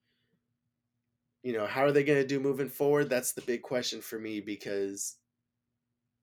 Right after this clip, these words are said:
I, like I've already said, you know, bad teams, he'll, he'll play well and he'll show. And the fact that he is so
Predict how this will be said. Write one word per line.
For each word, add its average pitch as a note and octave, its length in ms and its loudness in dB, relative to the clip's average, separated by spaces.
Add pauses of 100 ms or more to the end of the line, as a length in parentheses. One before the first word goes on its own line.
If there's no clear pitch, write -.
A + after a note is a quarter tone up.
(180)
I, G#2+ 60 -2
like G#2+ 200 -2
I've G#2+ 140 -2
already G#2 220 0
said, G#2 280 -2
you G#2 120 -8
know, G2 100 -2
bad A#2 320 -2
teams, A#2+ 260 -6
he'll, A2 300 0 (140)
he'll B2 100 -4
play D#3 180 -4
well D#3+ 360 -2 (280)
and G#2 160 -10
he'll A#2+ 160 -2
show. C#3 460 0 (360)
And A2+ 180 -10
the G#2+ 60 -6
fact C#3+ 340 -2
that B2 80 0
he C#3 280 -4
is A#2 180 -2
so B2+ 280 -2